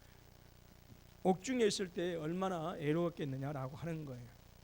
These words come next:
그런데 바울이 이제, 예, 그 로마로, 어, 제송-, 제수가 되어져서 우리가 사도행전 이십팔 장에 보게 되어지면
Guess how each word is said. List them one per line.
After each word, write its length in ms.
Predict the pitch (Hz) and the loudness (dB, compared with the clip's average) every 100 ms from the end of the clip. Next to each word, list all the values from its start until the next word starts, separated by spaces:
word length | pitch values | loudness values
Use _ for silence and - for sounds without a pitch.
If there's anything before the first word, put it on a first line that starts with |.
| - - - - - - - - - - - - - - - | -20 -20 -20 -20 -20 -20 -20 -20 -20 -20 -20 -20 -20 -16 0
그런데 640 | 226 269 220 220 196 139 - - - - - | 2 6 6 6 2 0 -10 -20 -20 -20 -2
바울이 520 | 170 202 269 294 233 | 4 6 6 4 4
이제, 120 | 202 233 226 196 220 | 8 10 8 6 0
예, 260 | 202 190 180 | 0 0 2
그 280 | 190 190 180 | 4 4 8
로마로, 760 | 240 254 247 233 233 226 247 214 | 8 10 10 10 10 10 8 2
어, 120 | 190 | 0
제송-, 640 | - 233 - 233 226 - | 4 4 4 2 2 -4
제수가 460 | - 233 220 220 214 | 4 4 4 2 2
되어져서 680 | 185 196 196 - 202 240 370 - - - - 202 | 4 0 0 0 2 2 0 -6 -20 -20 0 8
우리가 160 | 202 | 10
사도행전 540 | 190 220 226 233 269 202 | 10 10 10 10 8 8
이십팔 400 | 196 202 196 - | 4 2 0 4
장에 200 | 202 190 | 4 6
보게 300 | 170 180 175 | 6 6 6
되어지면 880 | 175 160 160 165 175 220 262 359 | 6 4 2 0 2 4 4 2